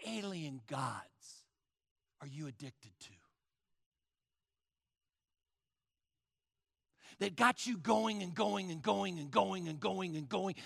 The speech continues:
and going and busying yourself with this and busying yourself with that. Money? Status? Approval?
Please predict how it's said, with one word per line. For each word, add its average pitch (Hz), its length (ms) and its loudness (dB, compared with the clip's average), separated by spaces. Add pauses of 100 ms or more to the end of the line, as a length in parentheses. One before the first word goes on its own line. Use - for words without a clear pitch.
(100)
and 170 160 -4
going 190 340 4
and 139 100 -2
busying 190 400 0
yourself 175 380 -2
with 156 140 -8
this 202 200 2 (180)
and 175 140 -2
busying 156 440 0
yourself 127 480 -8
with 110 160 -20
that. 110 80 -20 (1800)
Money? 170 360 -4 (1500)
Status? 180 720 -2 (840)
Approval? 214 640 -2